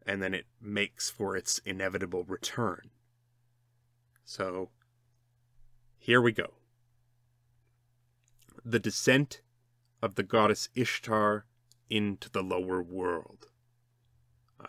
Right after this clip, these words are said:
this is a very old translation. It's done by, uh, Morris Jastrow in nineteen fifteen.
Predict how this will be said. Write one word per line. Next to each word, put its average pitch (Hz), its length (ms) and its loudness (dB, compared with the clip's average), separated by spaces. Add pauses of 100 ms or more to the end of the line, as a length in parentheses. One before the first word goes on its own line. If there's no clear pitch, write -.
this 95 180 -8
is 98 80 -4
a 95 60 0
very 104 280 8
old 101 280 6
translation. 95 800 0
It's - 180 -10
done 98 240 -4
by, 95 280 4 (440)
uh, 98 180 -4
Morris 98 560 0 (340)
Jastrow - 760 -4 (100)
in 95 200 -10
nineteen 92 440 -8
fifteen. - 680 -12